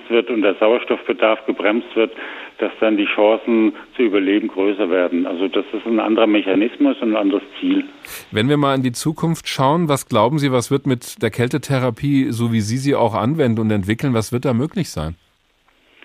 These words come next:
Speaker 1: Ich denke, das Spektrum wird sich noch mehr erweitern. Ein Ziel wäre, dass mal eine größere Studie ist, sodass das auch angewendet werden kann auf, als Leistungs-, der, der gesetzlichen Kassen.
Speaker 2: Mhm.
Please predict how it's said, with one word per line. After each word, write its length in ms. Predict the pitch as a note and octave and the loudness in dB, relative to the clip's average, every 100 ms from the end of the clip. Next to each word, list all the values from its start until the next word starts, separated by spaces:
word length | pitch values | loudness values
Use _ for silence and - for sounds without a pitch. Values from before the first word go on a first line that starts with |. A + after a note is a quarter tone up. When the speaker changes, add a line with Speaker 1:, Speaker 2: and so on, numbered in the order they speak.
| - - - - - - _ - | -20 -20 -20 -20 -20 -20 _ -8
Speaker 1:
Ich 80 | |
denke, 240 | - C#3 C#3+ | 2 4 4
das 100 | - | 2
Spektrum 460 | - D3+ - D3 C3 | 0 -4 0 2 4
wird 160 | C#3 | 2
sich 200 | C#3 A#2 | -2 -2
noch 240 | A#2 B2 A2+ | 0 0 2
mehr 260 | A2+ B2+ | 2 4
erweitern. 800 | C3 G#2+ F2+ A2 D3 D#3 D#3 D#3 - - - - - | 2 0 0 0 0 2 2 0 -4 -18 -20 -20 -8
Ein 140 | A#2 - - | -6 -4 -2
Ziel 260 | D3 C#3 | 0 2
wäre, 360 | C3 C3+ C3 C3+ | 2 2 2 0
dass 180 | B2 B2 - | 0 -2 -2
mal 240 | A#2 A#2+ B2 | 0 2 2
eine 220 | A#2 A2+ | 2 2
größere 440 | A#2+ A#2+ B2 A#2 | 2 2 0 -4
Studie 360 | - - C3+ C3+ | -6 -2 -2 2
ist, 240 | A#2+ B2+ B2 | 2 2 -2
sodass 280 | B2 A2+ A#2 - | -6 -2 -2 -2
das 100 | A#2 - - | -6 -4 -2
auch 260 | A2 A2+ | 2 2
angewendet 720 | - A#2+ B2+ A2 A#2 A2 A2 | 0 0 2 2 0 0 0
werden 300 | A2 G#2+ A2 | 2 2 2
kann 400 | - A2 A2 A2+ | -2 0 0 -2
auf, 320 | A2+ G#2 G#2 F2 - | -2 2 2 0 -8
als 220 | E2+ F2 | -6 -4
Leistungs-, 500 | G2 A2+ C3+ C#3 B2+ - - - | 2 2 2 0 -2 -2 -20 -4
der, 260 | A2+ G#2 G#2 | 0 0 0
der 440 | E2 - G#2 F#2+ | -4 -4 -2 0
gesetzlichen 600 | E2+ G2+ A#2 - A2 F#2+ | 0 -2 -2 -2 -2 0
Kassen. 500 | F2+ B2 - D3 C#3+ C#3 | 0 -2 -2 0 0 0
Speaker 2:
Mhm. 400 | A2 G2+ G#2 | 0 0 0